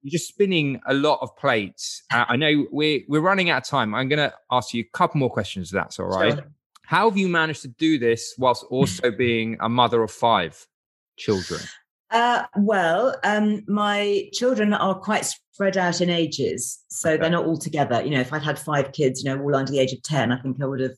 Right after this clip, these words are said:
Speaker 2: you know, probably be under some kind of gravestone by now, but th-, they're, they're, they're spread out. You know, they range in age from thirty down to eleven.
Speaker 1: Yeah.
Speaker 2: And by the time the younger ones came along, the big ones were,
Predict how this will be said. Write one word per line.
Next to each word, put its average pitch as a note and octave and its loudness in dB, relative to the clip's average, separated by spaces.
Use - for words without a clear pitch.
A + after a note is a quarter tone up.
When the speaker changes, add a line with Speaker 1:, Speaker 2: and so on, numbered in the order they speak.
Speaker 2:
you C#3+ -2
know, B2 -2
probably C#3+ 4
be C#3+ 2
under D3+ 0
some C#3 -2
kind C#3+ -4
of C3 -6
gravestone D3 2
by C#3 0
now, C#3 2
but C#3 2
th-, B2 -2
they're, E3+ 0
they're, E3+ 0
they're E3 0
spread D3+ 0
out. B2 2
You C3+ -2
know, B2+ -2
they C3 -2
range C3+ -2
in C3 -6
age B2 -4
from C3+ -6
thirty C3 -2
down B2 -4
to C3 -4
eleven. B2 0
Speaker 1:
Yeah. E2+ 0
Speaker 2:
And C#3+ 0
by C#3+ 2
the D3 -2
time D3+ 2
the D3 0
younger D3 0
ones C3 2
came C#3 -4
along, B2+ 2
the C#3+ 0
big C3 -2
ones B2+ -2
were, A#2+ -8